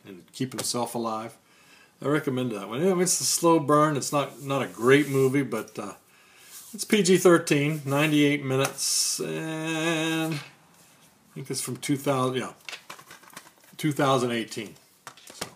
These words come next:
good movie. All right, the complete seventh season for a buck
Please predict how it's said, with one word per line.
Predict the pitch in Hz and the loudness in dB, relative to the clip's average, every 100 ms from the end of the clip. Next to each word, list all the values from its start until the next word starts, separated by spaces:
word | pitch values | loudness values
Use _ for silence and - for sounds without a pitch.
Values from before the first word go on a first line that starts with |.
| _ _ _ - - _ _ _ _ - _ - | _ _ _ 0 0 _ _ _ _ -20 _ 0
good | 180 | 2
movie. | 170 160 131 - _ _ _ - - - - - _ 170 | 2 -2 -6 -10 _ _ _ -20 -20 -20 -20 -20 _ -4
All | 202 | 2
right, | 151 139 - _ | 2 0 -6 _
the | - | -14
complete | 131 - 196 196 | -12 2 2 4
seventh | - 165 156 147 | 2 2 2 0
season | - 147 143 110 120 | 0 0 0 -2 -8
for | - 123 107 | -4 -2 -2
a | |
buck | 98 131 117 - | 0 0 0 -4